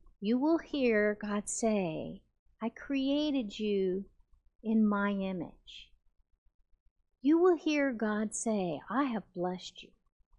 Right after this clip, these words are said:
so that you can be a blessing." And you will hear God say, "You are very good."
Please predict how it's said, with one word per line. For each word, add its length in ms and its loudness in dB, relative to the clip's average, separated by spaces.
so 240 2
that 160 4
you 320 4
can 320 0
be 360 2
a 200 -4
blessing." 600 -8
And 220 0
you 160 4
will 220 8
hear 520 2
God 480 -2
say, 600 -4
"You 220 0
are 140 0
very 880 0
good." 400 -8